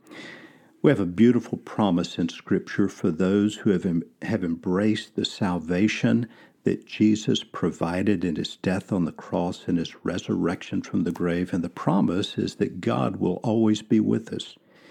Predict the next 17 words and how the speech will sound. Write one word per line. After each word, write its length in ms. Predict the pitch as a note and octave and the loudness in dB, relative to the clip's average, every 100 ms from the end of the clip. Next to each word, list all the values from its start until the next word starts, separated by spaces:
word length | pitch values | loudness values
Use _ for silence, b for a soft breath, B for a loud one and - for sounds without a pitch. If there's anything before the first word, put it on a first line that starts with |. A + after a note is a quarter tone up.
| b b | b b
He 200 | _ G#2+ | _ 2
will 240 | F#2 F2+ F2 | 4 2 2
never 360 | F2+ F2+ - | 2 0 0
leave 380 | G2 A#2+ A#2 - | 2 2 2 0
us. 320 | - - - _ _ | -8 -12 -16 _ _
He 180 | - G#2+ | 0 2
will 180 | F2+ E2+ | 2 0
never 500 | D#2+ E2 D#2 D2+ - _ _ - | 0 -2 -2 -6 -10 _ _ -8
forsake 560 | - - - F2+ - | -6 -6 -4 -4 -4
us. 220 | - - - B B B B B B B B B _ - | -10 -12 -20 B B B B B B B B B _ 2
The 80 | |
Apostle 480 | G#2 - C3+ - G#2 | 2 2 0 2 0
Paul 340 | - - A#2 F#2+ | 0 2 2 4
wrote 320 | F2+ G2+ G#2 | 4 4 4
about 400 | E2+ D#2+ F2+ - | 0 -2 -4 -2
this, 480 | F2+ E2+ - - - _ _ | 0 0 -4 -12 -16 _ _
uh, 340 | F#2+ F#2+ - | -4 -4 -6